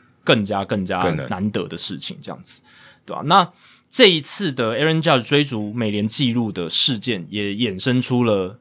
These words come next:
Speaker 1: 在转播权的一个争议，这样子。那老实讲，与其说是争议呢，哦，不如说是，嗯，洋基队跟 Yes，哦，他们觉得，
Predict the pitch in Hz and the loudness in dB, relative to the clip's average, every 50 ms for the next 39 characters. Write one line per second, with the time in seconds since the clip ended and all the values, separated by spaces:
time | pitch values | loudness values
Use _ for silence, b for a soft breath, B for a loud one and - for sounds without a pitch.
0 | _ _ _ - 147 131 - - 113 95 98 110 131 139 143 139 - - 95 95 | _ _ _ 0 0 0 2 0 -2 -2 -2 0 0 0 0 0 -2 -4 -4 -4
1 | 110 120 117 _ _ - 113 110 98 104 113 98 - - - 123 107 113 120 120 | -6 -8 -10 _ _ -8 -6 -4 -4 -2 -4 -6 -4 -2 -2 0 0 -2 -6 -8
2 | 110 90 - - 101 82 85 90 - - _ b b b b b b b b b | -10 -10 -8 -8 -10 -8 -10 -12 -14 -16 _ b b b b b b b b b
3 | b b 226 233 196 127 117 - - 151 170 190 143 123 117 98 131 123 - - | b b 0 4 4 4 2 2 -2 -2 2 2 2 0 0 -4 -6 -6 -4 -4
4 | 143 147 - 175 165 175 170 - - - 147 151 160 175 165 131 107 98 92 95 | -4 -2 -2 -2 -2 -2 -4 -2 2 2 2 2 2 0 -2 -2 -2 -4 -4 -6
5 | 107 110 98 104 104 101 - 190 160 143 143 135 - 151 151 143 - 165 143 131 | -8 -8 -8 -8 -8 -4 0 2 2 4 4 4 4 4 4 4 4 4 4 2
6 | 120 b b b b b b b b 110 104 95 92 92 87 87 107 - _ _ | 2 b b b b b b b b -8 -8 -6 -6 -8 -10 -12 -14 -20 _ _
7 | _ - 120 120 123 123 147 147 143 156 139 117 107 - - 127 127 127 127 151 | _ -2 0 2 2 2 2 4 6 6 6 6 4 2 2 2 2 4 4 2
8 | 151 107 - - - - - - 73 67 - - - 135 135 123 104 107 104 98 | 2 0 0 -4 -12 -12 -14 -18 -20 -20 -16 -10 -6 -6 -4 -4 -6 -6 -8 -6
9 | 104 101 98 101 | -6 -6 -8 -8